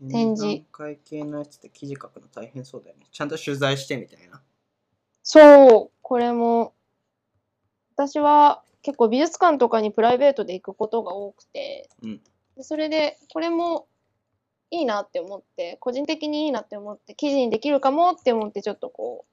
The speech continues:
Speaker 1: う、
Speaker 2: うん。
Speaker 1: 記事にしたんだけど、
Speaker 2: うん。
Speaker 1: この、そもそもこのエドワード・ゴーリーっていう人を知らない人がすごく多いから、
Speaker 2: うん。
Speaker 1: そこからまずこう、どういうふうに、
Speaker 2: お、見つけた。
Speaker 1: まあ、説明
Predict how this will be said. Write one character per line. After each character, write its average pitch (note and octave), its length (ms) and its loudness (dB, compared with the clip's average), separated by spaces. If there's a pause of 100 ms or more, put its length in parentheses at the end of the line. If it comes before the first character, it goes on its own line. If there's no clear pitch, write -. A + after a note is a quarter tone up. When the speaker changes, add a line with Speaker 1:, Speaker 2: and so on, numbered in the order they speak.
(140)
Speaker 1:
う、 C#3+ 40 -14
Speaker 2:
う C3 40 -12
ん。 B2 60 -14
Speaker 1:
記 G#3+ 120 -10
事 F#3 100 -12
に A#2+ 80 -16
し - 80 -16
た F#3+ 160 -8
ん - 100 -16
だ - 80 -20
け - 140 -14
ど、 C4+ 440 0 (220)
Speaker 2:
う B3+ 60 -18
ん。 G#3+ 120 -16 (880)
Speaker 1:
こ A3+ 60 -12
の、 A3 440 -6 (200)
そ - 140 -8
も G4 140 -2
そ C#4 100 -2
も A#3 140 -6
こ G#3+ 100 -10
の G#3+ 80 -10
エ G#3+ 80 -8
ド D#4 80 0
ワ G#4 60 -2
ー A4+ 180 0
ド・ G#4 120 -2
ゴ G#4 180 0
ー D4 40 -2
リ A3 220 -2
ー - 60 -16
っ - 20 -20
て G3+ 160 -6
い G3+ 120 -2
う G#3+ 40 -4
人 G#3+ 320 2
を G3 120 0
知 - 140 -6
ら D#4+ 140 2
な F4 140 0
い E4+ 60 -4
人 D#4+ 180 -4
が A#3 100 -4
す - 100 -14
ご G#3 80 -4
く - 140 -14
多 B3+ 240 4
い - 60 -8
か - 180 -12
ら、 G#3 480 -4
Speaker 2:
う - 40 -20
ん。 - 180 -16 (1300)
Speaker 1:
そ A#3+ 100 -8
こ A3+ 160 -2
か A3+ 160 0
ら A3 380 0
ま A3 180 -8
ず G#3 120 -16
こ - 360 -10
う、 G#3+ 60 -20
ど D#4+ 220 4
う D4 60 2
い B3 80 0
う A#3+ 40 -2
ふ A#3 120 -4
う G#3 40 -8
に、 G3 240 -16 (200)
Speaker 2:
お、 C3 240 -12
見 B2 120 -16
つ - 80 -20
け A3+ 100 -6
た。 - 80 -8
Speaker 1:
ま - 60 -6
あ、 - 20 -6
説 G#4 160 2
明 C5+ 40 6